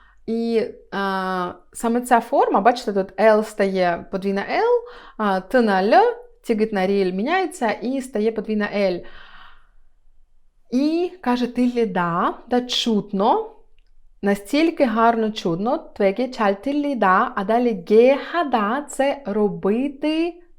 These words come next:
для когось так, щоб воно було, як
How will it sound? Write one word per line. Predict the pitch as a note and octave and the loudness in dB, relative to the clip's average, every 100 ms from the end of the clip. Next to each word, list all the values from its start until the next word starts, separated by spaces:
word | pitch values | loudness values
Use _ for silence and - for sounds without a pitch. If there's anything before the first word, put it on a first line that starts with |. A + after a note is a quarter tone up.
| - | -12
для | F#3+ A3 A3+ A#3 A#3 | 0 4 4 4 -2
когось | A#3 G3+ F#3+ F#3 F#3+ D4 G4 - - | -6 -2 0 0 4 4 2 -4 -12
так, | - G#3+ D4 - | -4 0 0 -2
щоб | - - C#4+ D4 | -6 2 2 2
воно | G3+ G#3 A#3+ | -4 -2 -2
було, | G3+ G3 G#3+ D#4 G4 G4 - _ | 0 2 6 8 6 4 -16 _
як | G3+ D4 F#4 | 0 0 0